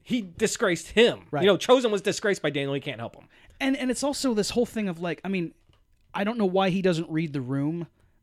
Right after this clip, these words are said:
Speaker 1: Yeah.
Speaker 2: and, and see that, like, 'cause, 'cause the one dude, there's that one, like, short dude who's standing next to him with the, with the, the mustache. That guy, he's, like, looking up at him, kind of, he's, he's in frame the whole time.
Speaker 1: Yeah.
Speaker 2: And he's just looking up at Chozen like, "What the hell's your problem?"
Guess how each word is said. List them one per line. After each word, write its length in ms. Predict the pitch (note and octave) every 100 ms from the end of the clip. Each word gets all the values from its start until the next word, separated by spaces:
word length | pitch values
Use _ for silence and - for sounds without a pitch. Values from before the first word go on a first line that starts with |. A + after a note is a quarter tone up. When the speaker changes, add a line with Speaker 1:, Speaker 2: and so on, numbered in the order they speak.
| _
Speaker 1:
Yeah. 220 | G3 G3+
Speaker 2:
and, 180 | D#3+ D#3 -
and 280 | D#3+ D#3
see 360 | - - F#3 F#3
that, 140 | F3
like, 240 | E3+ D3+ -
'cause, 220 | F3+ C#3
'cause 180 | - D#3+
the 80 | E3
one 340 | D#3+ B3+ D4
dude, 160 | G3 G3
there's 120 | F#3+
that 180 | F#3 E3+
one, 180 | A#3+ A#3+
like, 240 | D#3+ -
short 400 | - F3 F3+ E3+
dude 200 | F#3+ G#3
who's 140 | E3
standing 380 | - E3+ E3+ E3
next 200 | D3 D#3+ -
to 60 |
him 100 | E3+
with 120 | D3
the, 220 | D3 C3 B2
with 200 | D3+ -
the, 240 | C#3 B2+ - _ - _ C#3+
the 100 | C3+
mustache. 480 | D3+ - F3 E3+
That 100 | E3+
guy, 140 | D3+ E3+
he's, 120 | D3
like, 140 | D#3+
looking 240 | F3+ F#3+ F3+
up 160 | E3+
at 60 | F#3
him, 140 | F3+
kind 200 | E3+ E3+
of, 60 | D3+
he's, 200 | D3+ F3
he's 220 | D3 G3+
in 120 | G#3
frame 300 | F3+ F#3 F#3+
the 60 | E3
whole 160 | D#3 D#3+
time. 340 | D#3+ D#3 F3+ -
Speaker 1:
Yeah. 180 | C#3
Speaker 2:
And 80 | A#2
he's 140 | E3+ A3
just 120 | G3+
looking 240 | A#3 A3+
up 120 | G#3 F#3
at 80 |
Chozen 380 | - F#3+ F#3+ E3
like, 160 | C#3 -
"What 160 | G3
the 60 | E3+
hell's 260 | B2 E3+ C3+
your 80 | D3
problem?" 480 | C3 D3 D3 G2